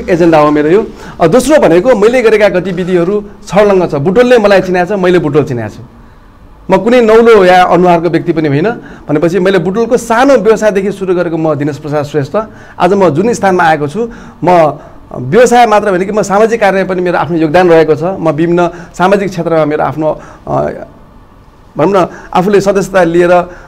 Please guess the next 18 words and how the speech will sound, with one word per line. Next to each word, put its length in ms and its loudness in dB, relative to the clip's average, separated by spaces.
अ, 300 -4
संलग्न 480 4
भएर 280 2
आफ्नो 540 -2
नेतृत्व 360 2
मैले 220 2
विभिन्न 280 -4
सामाजिक 220 -4
संस्थामा 260 -4
देखाइसकेको 400 -6
अवस्थामा 360 -8
रहेको। 300 -8
त्यस 460 -8
कारणले 200 0
गर्दा 160 2
मलाई 180 2
लाग्छ, 260 -2
अ, 140 0